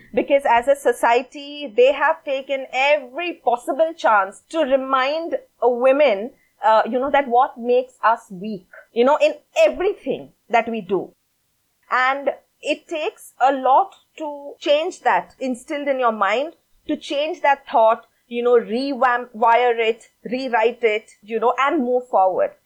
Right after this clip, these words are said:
It takes a lot. Like, for example, this twenty twenty, the year that has been an eye-opener for s-, everybody, <laughs> not so many of us, like, everybody. Imagine these, there were so many domestic violence cases that came forward.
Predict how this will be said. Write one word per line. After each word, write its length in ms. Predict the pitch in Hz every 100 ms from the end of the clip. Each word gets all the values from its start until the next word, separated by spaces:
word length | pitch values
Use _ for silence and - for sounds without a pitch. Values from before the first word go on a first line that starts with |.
| _
It 160 | 311 339
takes 260 | 277 -
a 60 | 247
lot. 340 | 220 170 -
Like, 300 | 214 262 285
for 120 | - 302
example, 680 | 254 240 240 277 302 294
this 260 | 254 269 _ -
twenty 400 | 262 269 311 294
twenty, 600 | 262 220 226 247 220 -
the 100 | 214
year 300 | 233 226 233
that 140 | 240 220
has 180 | 220
been 220 | 220 214 233
an 100 | 214
eye-opener 680 | 180 208 226 220 220 208 214
for 100 | 202
s-, 600 | - - - - - _ -
everybody, 720 | 247 240 285 208 180 180 185 - -
<laughs> 100 | 240
not 300 | 277 294 285
so 200 | 240 220
many 160 | 247
of 120 | 214
us, 160 | 190 196
like, 180 | 196 -
everybody. 800 | 240 254 226 240 208 208 202 175 -
Imagine 640 | 254 262 269 277 277 302
these, 240 | 285 254 202
there 160 | 190 240
were 100 | 240
so 360 | - - 269
many 220 | 254 262 254
domestic 420 | 220 214 - 220
violence 420 | 196 196 196 208
cases 520 | - 180 185 175 - -
that 200 | 208 202
came 180 | 214 190
forward. 540 | - 185 185 180 147